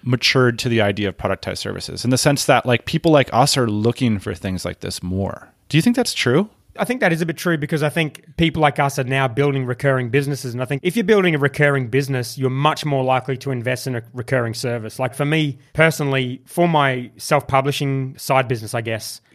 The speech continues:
Speaker 2: I would have never invested in any of these ongoing things because I was never sure about what money was coming in.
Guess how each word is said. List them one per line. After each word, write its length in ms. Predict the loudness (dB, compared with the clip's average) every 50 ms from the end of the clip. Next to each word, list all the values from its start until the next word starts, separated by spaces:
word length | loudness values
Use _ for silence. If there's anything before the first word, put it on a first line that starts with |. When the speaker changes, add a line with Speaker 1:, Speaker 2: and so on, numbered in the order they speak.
| -6 2
Speaker 2:
I 140 | 6 6 6
would 160 | 8 6 4
have 80 | 4 4
never 420 | 4 4 4 4 6 4 2 2 0
invested 480 | -4 -4 0 2 2 0 0 -2 -2 -2
in 120 | -2 -2
any 240 | 0 0 0 2 2
of 40 | 2
these 160 | 0 0 2
ongoing 440 | 0 0 2 0 0 0 -2 -2 -4
things 340 | -4 -4 -2 0 0 -2 -2
because 260 | -2 0 0 2 4
I 60 | 4
was 140 | 2 4 2
never 260 | 2 2 2 2 0
sure 220 | 0 0 2 2
about 200 | 2 0 0 -2
what 140 | -2 -2 -2
money 240 | -2 -2 -2 -2 -2
was 140 | -4 -4 -6
coming 300 | -6 -6 -4 -4 -4 -4
in. 280 | -4 -4 -6 -8 -10